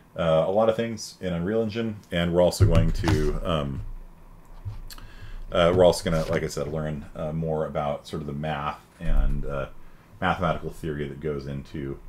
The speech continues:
games, and, and, and it has, like, practical applications as well. Like, uh, last semester we used project. I don't know if we did when, uh, Stephanie, you took fifty A with me, but we used a, a project node to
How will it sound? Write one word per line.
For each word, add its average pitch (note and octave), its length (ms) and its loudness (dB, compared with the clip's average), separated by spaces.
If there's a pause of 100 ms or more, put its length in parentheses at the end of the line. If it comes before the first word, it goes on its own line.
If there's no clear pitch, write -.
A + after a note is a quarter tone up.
(440)
games, D#2+ 400 -2
and, F#2 240 -4
and, G2+ 400 -2
and F#2 240 -2
it F#2 220 -4
has, G#2+ 540 -6 (260)
like, D#2+ 180 0 (180)
practical E2+ 460 -10 (420)
applications E2 540 -10
as C#2 100 -14
well. A#2 220 -8 (640)
Like, D#2+ 300 2
uh, D#2+ 180 2
last F2 320 0
semester E2 600 -4
we D#2 100 -4
used D2+ 400 -6
project. E2+ 420 0
I G2 80 0
don't F#2+ 120 4
know F#2 100 0
if E2+ 100 -4
we E2+ 120 -4
did D2+ 260 -2
when, D2 240 -6
uh, C#2 220 -6 (680)
Stephanie, E2+ 400 0
you D2+ 80 -4
took D2 220 -8
fifty D#2+ 300 -6
A D2 40 -6
with C#2 160 -10
me, C#2+ 140 -10 (560)
but A#2 80 2
we A2+ 60 4
used A2 120 0
a, G2+ 100 0 (200)
a G#2+ 60 0
project F#2+ 440 2
node E2 380 0
to D#2+ 420 -4